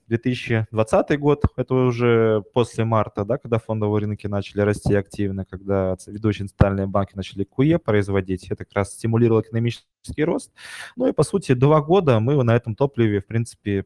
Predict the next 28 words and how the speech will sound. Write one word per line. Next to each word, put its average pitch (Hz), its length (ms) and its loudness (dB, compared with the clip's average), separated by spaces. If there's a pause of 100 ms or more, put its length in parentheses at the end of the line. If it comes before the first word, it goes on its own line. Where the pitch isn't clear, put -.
прекрасно 101 560 0
жили. 175 480 0
Скажем 104 420 -2
так, - 240 -4
темпы 117 320 0
роста 107 360 0
в 107 80 -2
мире 104 320 2
мирового 98 720 0
В 101 60 -2
В 104 200 4
П 101 220 0
где-то 98 260 0
был 98 260 -2
на 101 140 -2
уровне, 92 600 -2
там, 87 200 -12 (280)
три-шесть 98 800 0
процентов. 190 580 -2 (360)
И 190 60 2
это, 151 180 2
в 113 60 0
принципе, - 360 0
выше 127 540 2 (260)
среднегодовых 127 720 2
темпов 113 380 0
роста. 90 500 -4 (140)
Вот. 95 340 -2